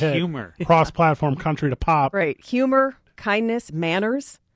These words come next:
Speaker 3: and ask, talk to them. Although this is a funny story. My husband is a psychiatrist.
Speaker 1: Oh.
Speaker 3: And
Speaker 2: Oh, wow.
Speaker 3: when we went on our first date, he's asking me all these questions.
Speaker 1: Mm-hmm.
Speaker 3: Thank you. Because usually men will sit down. If they start talking about themselves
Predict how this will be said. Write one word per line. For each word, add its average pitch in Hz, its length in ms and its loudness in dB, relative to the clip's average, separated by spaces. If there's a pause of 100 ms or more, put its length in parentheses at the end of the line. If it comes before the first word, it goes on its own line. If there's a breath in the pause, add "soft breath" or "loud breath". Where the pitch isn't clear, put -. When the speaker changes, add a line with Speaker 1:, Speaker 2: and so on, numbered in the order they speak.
(380)
Speaker 3:
and 208 240 2
ask, 262 380 -4
talk 220 280 -6
to 240 80 -6
them. 151 220 -8
Although 196 260 2
this 180 180 -6
is 170 100 -6
a 160 40 -6
funny 147 240 -8
story. 117 460 -8
My 156 140 -8
husband 156 480 -8
is 143 340 -12
a 147 100 -12
psychiatrist. - 720 -12
Speaker 1:
Oh. 175 640 -2
Speaker 3:
And 170 220 -2
Speaker 2:
Oh, 170 40 -6
wow. - 160 -6
Speaker 3:
when 185 480 -2
we 196 540 -6 (100)
went 185 220 -2
on 175 140 0
our 170 100 -2
first 175 300 -10
date, 175 160 -6
he's 170 100 -8
asking 170 360 -6
me 160 100 -4
all 156 100 -4
these 160 160 -10
questions. - 640 -14
Speaker 1:
Mm-hmm. 143 540 4
Speaker 3:
Thank 254 320 -6
you. 104 180 -10
Because 180 260 -8
usually 220 360 -4
men 170 140 -4
will 185 80 -4
sit 190 180 -10
down. 147 140 -6
If 151 80 -12
they 170 100 -6
start 180 200 -8
talking 175 300 -10
about 156 220 -8
themselves 170 800 -4